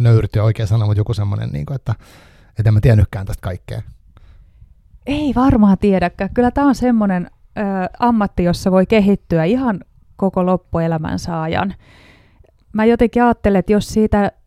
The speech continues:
Speaker 2: niinku jos minulta häviäisi se oppimisen ilo ja riemu ja oivaltaminen, niin aika paljon häviäisi sen myötä, että kyllä mä
Speaker 1: Mm.
Speaker 2: toivon, että se säilyy
Speaker 1: Aivan.
Speaker 2: huolimatta siitä, kuinka paljon on kirjoittanut.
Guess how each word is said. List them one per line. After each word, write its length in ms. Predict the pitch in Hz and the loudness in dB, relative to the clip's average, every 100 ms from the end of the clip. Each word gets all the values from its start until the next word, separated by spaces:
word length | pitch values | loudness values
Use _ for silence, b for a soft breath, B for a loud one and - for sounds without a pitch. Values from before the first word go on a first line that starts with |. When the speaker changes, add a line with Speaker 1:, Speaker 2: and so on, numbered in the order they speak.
| _ _ _ _ - | _ _ _ _ -10
Speaker 2:
niinku 200 | 208 220 | -2 -2
jos 200 | 208 233 | -2 0
minulta 440 | 294 262 185 175 | 4 4 4 2
häviäisi 680 | 175 208 185 175 156 156 - | 2 2 2 0 -2 -4 -6
se 80 | - | -2
oppimisen 680 | 220 - 190 175 165 165 165 | -2 0 -4 -2 -4 -4 -4
ilo 300 | 220 208 185 | 0 2 4
ja 160 | 165 160 | 2 0
riemu 480 | 175 190 185 165 160 | 0 2 2 0 -2
ja 260 | - - 170 - | 0 -2 -2 2
oivaltaminen, 960 | 233 233 190 175 165 160 165 165 165 165 | 6 6 4 0 -2 -4 -4 -4 -4 -4
niin 160 | 175 | -2
aika 220 | 247 247 240 | 0 0 0
paljon 500 | 311 311 233 160 160 | 0 2 2 2 2
häviäisi 720 | 170 165 160 - 196 185 - _ _ | 2 0 -2 -2 -4 -6 -12 _ _
sen 240 | - 180 | -4 -4
myötä, 480 | 175 170 165 165 - | -2 -4 -4 -6 -8
että 320 | - - - - - - - | -10 -10 -12 -12 -20 -20 -20
kyllä 180 | - 220 | -8 -2
mä 80 | 226 | 0
Speaker 1:
Mm. 40 | |
Speaker 2:
toivon, 360 | 233 233 185 175 | 2 2 2 -4
että 200 | 165 175 | -6 -8
se 100 | 170 | -10
säilyy 600 | 160 175 170 170 180 196 - _ - - - - | -4 -2 -2 -4 -8 -8 -12 _ -20 -20 -20 -14
Speaker 1:
Aivan. 240 | 95 92 | -14 -6
Speaker 2:
huolimatta 440 | 202 190 175 170 175 | 0 0 0 -2 -4
siitä, 280 | 185 170 165 | -2 -2 -2
kuinka 280 | 165 165 | -2 -2
paljon 420 | - 165 165 165 180 | -2 -2 0 -2 -4
on 80 | - | -8
kirjoittanut. 720 | 202 208 202 - - 208 | -10 -8 -12 -12 -10 -8